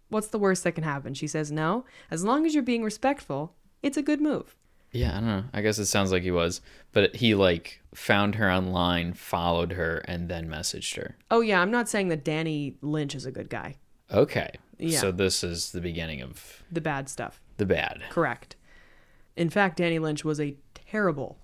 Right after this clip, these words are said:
Speaker 1: person. So
Speaker 2: Oh, fuck.
Speaker 1: there's that.
Speaker 2: It's just like you just, you never really know.
Speaker 1: No, you don't. Yeah.
Speaker 2: I mean, you know over time, but
Speaker 1: Well, yeah.
Speaker 2: yeah.
Speaker 1: But unfortunately for Katie, she didn't really have the luxury of time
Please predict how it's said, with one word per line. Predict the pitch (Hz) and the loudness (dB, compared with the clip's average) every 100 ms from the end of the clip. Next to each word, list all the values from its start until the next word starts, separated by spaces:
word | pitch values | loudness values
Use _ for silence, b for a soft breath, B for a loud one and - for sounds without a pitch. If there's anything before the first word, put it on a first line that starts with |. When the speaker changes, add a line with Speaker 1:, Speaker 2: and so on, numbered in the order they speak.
| - | -10
Speaker 1:
person. | 143 131 120 - - | -8 -8 -10 -14 -16
So | - 131 120 131 - 110 | -10 -8 -6 -10 -14 -12
Speaker 2:
Oh, | 90 | -12
fuck. | - - - - | -14 -16 -14 -8
Speaker 1:
there's | 143 143 | -8 -6
that. | 135 110 - - - - - | -8 -10 -14 -20 -20 -18 -10
Speaker 2:
It's | 113 | -6
just | 131 - | -2 0
like | 110 87 | 0 0
you | 101 | -2
just, | 101 110 - - _ _ - | -2 -2 -4 -8 _ _ -12
you | 104 | -6
never | 104 95 85 | -4 -4 -2
really | 90 101 98 | 2 4 4
know. | 85 95 90 65 - _ | 2 0 -2 -6 -12 _
Speaker 1:
No, | 175 254 330 | 0 2 2
you | 233 | 0
don't. | 214 254 175 - - - - - | 0 0 0 -4 -16 -20 -20 -4
Yeah. | 175 123 | 4 6
Speaker 2:
I | |
mean, | 131 | 8
you | 127 | 8
know | 131 123 101 | 6 8 8
over | 90 85 | 6 2
time, | - 85 76 67 98 - | -4 -4 -4 -6 -10 -10
but | 65 - | -12 -6
Speaker 1:
Well, | 160 156 151 | -2 -2 0
yeah. | 165 170 110 | 2 2 2
Speaker 2:
yeah. | 76 76 104 | -2 -8 2
Speaker 1:
But | 226 180 165 B B B B - | 6 6 4 B B B B -2
unfortunately | 175 175 202 196 196 165 170 | 0 2 2 2 0 0 0
for | 160 156 | -2 0
Katie, | 202 202 185 160 151 | 2 2 2 0 -2
she | - 180 | -6 -2
didn't | 180 165 | 0 0
really | 170 160 | -2 -4
have | - 170 165 | -4 -4 -2
the | 151 | -2
luxury | 147 143 - 143 131 | -4 -4 -4 -6 -6
of | 135 | -8
time | - 147 131 113 | -10 -10 -8 -10